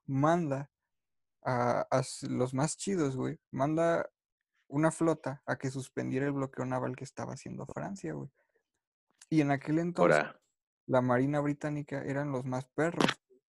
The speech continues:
Speaker 1: En cuestión de, de batalla naval, eran los más
Speaker 2: Eran como los norcoreanos ahorita, ¿no?
Speaker 1: Ándale, güey.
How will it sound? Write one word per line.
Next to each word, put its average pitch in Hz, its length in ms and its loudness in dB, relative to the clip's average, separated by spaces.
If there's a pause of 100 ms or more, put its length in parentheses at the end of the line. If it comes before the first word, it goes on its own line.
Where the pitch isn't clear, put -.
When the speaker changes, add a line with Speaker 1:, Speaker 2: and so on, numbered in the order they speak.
(200)
Speaker 1:
En 123 120 -4
cuestión 127 520 -2
de, 135 360 2 (380)
de 120 400 -2
batalla 131 680 0
naval, 117 480 -4
eran 123 260 -4
los 113 180 -10
más 117 140 -4
Speaker 2:
Eran 107 140 0
como 98 240 4
los 78 400 4
norcoreanos 85 640 6
ahorita, 80 420 4
¿no? 78 240 -6 (240)
Speaker 1:
Ándale, 131 420 -2
güey. 123 340 0